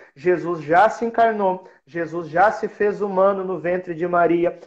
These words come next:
Jesus já está no meio de nós aqui na hóstia consagrada, no altar. Então, de uma forma primeira, o reino de Deus já veio.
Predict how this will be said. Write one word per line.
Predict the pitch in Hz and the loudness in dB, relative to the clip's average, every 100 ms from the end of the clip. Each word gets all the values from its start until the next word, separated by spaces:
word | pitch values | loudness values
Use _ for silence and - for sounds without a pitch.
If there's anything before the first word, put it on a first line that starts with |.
| _ _ | _ _
Jesus | 143 175 156 175 147 | -6 -6 -4 -6 -2
já | 180 214 | 2 2
está | 214 - 208 | 0 0 0
no | 208 | 0
meio | 202 202 | 0 0
de | 175 | 0
nós | 185 180 190 180 | 2 4 4 0
aqui | 165 180 | -2 2
na | 170 | 4
hóstia | 165 170 170 | 4 2 -4
consagrada, | 170 170 - 170 170 175 175 180 180 - | -4 -4 -2 2 4 6 4 0 -8 -8
no | 160 | -2
altar. | 165 165 - 175 180 180 196 - _ - | 0 0 -2 2 4 4 0 -14 _ -16
Então, | 175 - 214 240 233 - _ - | -14 -2 2 2 0 -12 _ -20
de | 139 170 269 302 - | -6 0 2 2 0
uma | 208 214 | 2 2
forma | 208 - 208 202 175 143 - _ | 0 2 4 4 2 -4 -10 _
primeira, | 254 277 226 262 269 190 - | -2 2 6 8 6 4 0
o | 175 | -4
reino | 160 202 226 220 | 0 4 4 2
de | 190 | -2
Deus | 165 196 180 | 2 2 2
já | 190 | 0
veio. | 170 160 120 | 2 0 -2